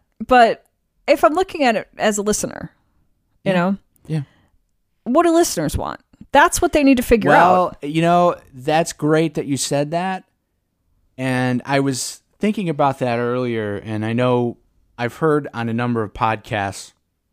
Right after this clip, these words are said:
Speaker 2: Rob Walsh from Libsyn has said, you know, he goes to these different conferences and stuff, and he's always talking to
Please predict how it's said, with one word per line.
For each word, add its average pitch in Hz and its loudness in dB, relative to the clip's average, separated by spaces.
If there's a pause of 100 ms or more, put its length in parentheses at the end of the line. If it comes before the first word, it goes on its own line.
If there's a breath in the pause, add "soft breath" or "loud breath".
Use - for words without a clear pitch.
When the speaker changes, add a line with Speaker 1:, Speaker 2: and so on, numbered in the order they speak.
(760)
Speaker 2:
Rob 120 0
Walsh 110 0
from 107 -8
Libsyn 104 -8 (600)
has 113 -2
said, 113 -2
you 120 -6
know, 104 -4
he 110 -4
goes 120 -2
to 113 -8
these 104 -6
different 107 -8
conferences 104 -6
and 98 -8
stuff, 101 -6
and 101 -8
he's 98 -8
always 117 0
talking 104 -4
to 92 -6